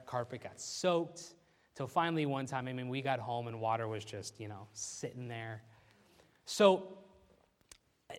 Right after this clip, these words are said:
I can't remember if it was, like, during the waterproofing process, maybe just after it,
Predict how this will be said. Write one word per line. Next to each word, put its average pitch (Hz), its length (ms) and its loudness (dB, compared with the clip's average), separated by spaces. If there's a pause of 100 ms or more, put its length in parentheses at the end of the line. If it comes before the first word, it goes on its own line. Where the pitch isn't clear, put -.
(100)
I 180 60 6
can't 247 260 4
remember 196 300 6
if 175 120 2
it 175 80 2
was, 156 160 4
like, 123 200 0
during 156 360 4
the 147 100 2
waterproofing 143 500 2
process, 135 440 -2
maybe 151 200 0
just 143 260 -2
after 113 360 -2
it, 120 180 -4